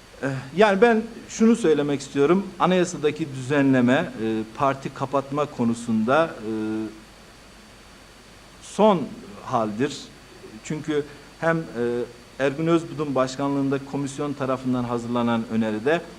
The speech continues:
hem de Türkiye Barolar Birliği önerisinde yani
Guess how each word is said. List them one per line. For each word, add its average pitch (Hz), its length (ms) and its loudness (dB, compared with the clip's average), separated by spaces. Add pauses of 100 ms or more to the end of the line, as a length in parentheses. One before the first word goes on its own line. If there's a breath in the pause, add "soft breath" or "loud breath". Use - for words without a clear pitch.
(120)
hem 160 180 -2
de 143 60 2
Türkiye 139 420 -6
Barolar 131 480 2
Birliği 117 480 0 (120)
önerisinde 120 840 0 (960 loud breath)
yani 131 200 2